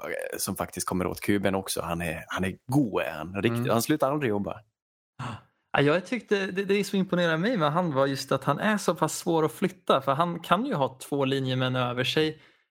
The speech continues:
Speaker 3: Men han ger inte upp en centimeter liksom. Och sen kan han
Speaker 1: Mm.
Speaker 3: bara röra sig av från blocken och ta running backen när den försöker springa förbi. Men också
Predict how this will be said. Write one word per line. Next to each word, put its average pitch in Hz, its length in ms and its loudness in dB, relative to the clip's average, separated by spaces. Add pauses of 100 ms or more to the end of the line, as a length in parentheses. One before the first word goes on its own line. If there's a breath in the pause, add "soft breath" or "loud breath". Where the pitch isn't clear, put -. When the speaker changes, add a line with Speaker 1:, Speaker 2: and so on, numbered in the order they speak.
(220)
Speaker 3:
Men 165 180 2
han 180 560 0
ger 190 220 2
inte 196 260 -2
upp 165 160 -4
en 165 120 0
centimeter 156 720 0
liksom. 131 440 -4 (120)
Och 147 140 0
sen 143 200 2
kan 151 160 2
han 151 100 2
Speaker 1:
Mm. - 20 -2
Speaker 3:
bara 127 360 2 (100)
röra 147 260 2
sig 156 160 -4
av 165 140 0
från 160 200 -2
blocken 127 360 0
och 127 280 -4
ta 123 180 4
running 120 280 0
backen 120 220 -2
när 120 60 -4
den 113 100 -2
försöker - 200 -8
springa 117 320 -2
förbi. 147 420 0 (640 soft breath)
Men 151 120 4
också 180 320 0